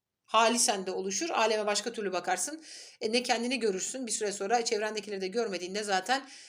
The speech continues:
e, yanacak bir şey kalmaz aslında geriye. Evet Canan, sana söz vermek istiyorum şimdi. Bir de dikkat edersen orada, e, tahtlara yaslanırlar tabiri kullanılmış. Tahtlara yaslanmak. Şimdi o cennetlikler dikkat edersen gölgeliklerde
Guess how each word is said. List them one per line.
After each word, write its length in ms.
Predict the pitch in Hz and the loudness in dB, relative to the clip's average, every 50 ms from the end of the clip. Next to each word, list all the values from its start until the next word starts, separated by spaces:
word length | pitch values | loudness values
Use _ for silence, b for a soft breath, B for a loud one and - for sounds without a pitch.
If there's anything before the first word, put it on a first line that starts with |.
| B B B B | B B B B
e, 140 | - 175 | -2 0
yanacak 560 | 170 170 175 175 202 202 214 214 220 220 220 226 | 0 0 2 2 2 2 2 2 2 0 0 0
bir 40 | |
şey 180 | 190 - 233 233 | 0 0 2 2
kalmaz 360 | 226 202 196 196 196 196 190 | 2 0 0 0 0 -2 -2
aslında 380 | 180 165 - - 180 175 175 170 | -2 -2 -2 -4 -4 -6 -6 -6
geriye. 400 | 175 175 175 180 208 247 330 B B B B B B B B | -4 -4 -4 -2 -2 -4 -4 B B B B B B B B
Evet 220 | 240 269 294 240 | 2 2 4 4
Canan, 460 | 226 277 302 311 311 302 320 381 392 - - - | 6 6 6 6 6 4 2 2 -2 -6 -6 -2
sana 260 | - - 285 302 330 | 0 2 2 4 2
söz 220 | 320 349 320 277 277 | 2 2 2 4 4
vermek 260 | 269 254 240 233 233 | 4 4 4 2 0
istiyorum 300 | - - 233 214 208 202 | 2 2 2 2 2 0
şimdi. 300 | 196 233 233 254 349 339 | -2 -4 -4 -2 -2 2
Bir 80 | 330 | 4
de 260 | 339 349 349 349 349 b b b b - | 6 6 6 4 2 b b b b -4
dikkat 220 | 240 240 320 311 | 2 6 6 6
edersen 360 | 330 339 359 370 359 - 349 | 8 8 8 8 8 6 4
orada, 440 | 320 311 311 311 311 349 370 403 - - - | 6 6 6 8 8 10 10 10 8 6 4
e, 180 | 220 220 214 220 | 4 4 4 6
tahtlara 480 | 269 269 262 - - 302 320 339 392 | 6 4 4 4 4 6 8 8 10
yaslanırlar 960 | 392 330 302 294 302 - - 330 330 330 339 320 330 349 349 330 294 254 - | 8 8 8 6 6 6 6 6 6 4 4 4 6 6 6 6 4 2 2
tabiri 280 | - 277 277 277 302 349 | 4 6 6 6 6 2
kullanılmış. 800 | 339 339 277 247 208 196 180 180 202 277 370 - - - - _ b b b b b b b b b _ | -2 0 2 2 2 2 0 -2 -4 -4 -4 -4 -4 -6 -8 _ b b b b b b b b b _
Tahtlara 520 | - 262 262 247 247 - 294 311 320 339 | 4 4 4 4 4 4 6 8 8 8
yaslanmak. 720 | 339 294 233 214 - - 202 190 175 175 180 180 180 - - - | 8 8 8 6 4 2 0 0 0 -2 -4 -6 -8 -8 -6 -4
Şimdi 460 | - - 262 269 285 302 277 240 B B B B B B B B B | -2 -2 0 4 4 4 4 4 B B B B B B B B B
o 140 | 254 262 247 | 6 8 8
cennetlikler 640 | 294 311 311 349 370 359 359 339 349 311 359 370 480 539 - - | 8 6 6 4 4 4 2 2 4 6 6 6 6 4 2 -4
dikkat 220 | - 240 - 302 | -2 0 2 4
edersen 500 | 302 302 330 349 381 370 - 392 440 392 | 4 6 6 6 6 6 4 4 4 4
gölgeliklerde 800 | 277 285 285 277 277 320 311 320 311 311 320 320 320 311 339 403 | 4 2 2 4 4 4 4 2 4 4 4 4 6 6 4 4